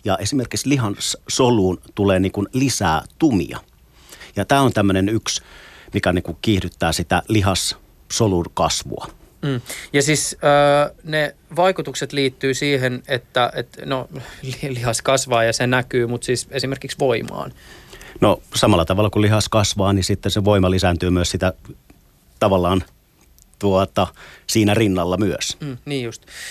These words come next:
Speaker 2: Tota, ö, minkä takia kasvuhormoneja otetaan? Siis,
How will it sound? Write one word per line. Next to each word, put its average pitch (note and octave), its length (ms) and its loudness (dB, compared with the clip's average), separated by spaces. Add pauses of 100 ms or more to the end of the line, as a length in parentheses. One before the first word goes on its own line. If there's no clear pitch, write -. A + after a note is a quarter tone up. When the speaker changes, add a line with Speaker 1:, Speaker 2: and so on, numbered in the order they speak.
(160)
Speaker 2:
Tota, E3 300 2
ö, F3 540 0 (640)
minkä C4+ 280 -10
takia G3+ 180 -6
kasvuhormoneja G#2+ 800 -6
otetaan? C3 380 -8
Siis, - 440 -6